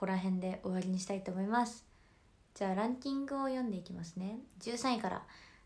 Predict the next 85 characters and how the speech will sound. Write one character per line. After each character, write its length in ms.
十 160
三 220
位、 40
メ 140
ソ 140
さ 220
ん。 140
十 220
二 140
位、 20
ま 160
ゆ 100
さ 200
ん。 60
十 160
一 200
位、 40
な 160
な 80
た 120
さ 180
ん。 80
十 160
位、 200
あ 120
き 100
ら 140
七 260
八 240
七、 240
方 180
言 260
営 120
業 180
中 160
さ 200
ん。 100
九 140
位、 120
ろ 100
み 120
つ 80
さ 160
ん。 120
八 300
位、 180
飯 20
田 80
博 220
之 200
さ 160
ん。 60
七 200
位、 80
マ 120
モ 120
さ 200
ん。 120
六 220
位、 40
夏 260
目 100
さ 180
ん。 100
五 120
位、 60
キ 100
ャ 40
パ 100
さ 180
ん。 100
四 120
位、 80
テ 80
ィ 80
ー 20
ケ 80
ー 20
エ 40
ス 80
ケ 100
ー 20
ジ 120
さ 180
ん。 100